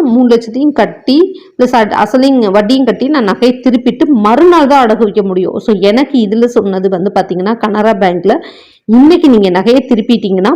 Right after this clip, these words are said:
மறுநாள் தான் அடகு வைக்க முடியும். அப்படிங்கிற பட்சத்துல என்னால ஃபுல் அமௌண்ட் ரெடி பண்ண முடியாதுன்னு நாங்க கேட்டதுக்கு,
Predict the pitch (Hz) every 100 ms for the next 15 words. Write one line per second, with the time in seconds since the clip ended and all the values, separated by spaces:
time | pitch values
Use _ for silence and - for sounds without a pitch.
0 | - 196 196 208 190 208 214 185 196 -
1 | 180 175 - - - _ _ _ _ -
2 | 202 277 302 285 220 196 190 262 339 220
3 | 233 254 262 294 269 226 233 208 202 -
4 | 214 220 254 247 214 202 220 185 170 190
5 | 190 170 165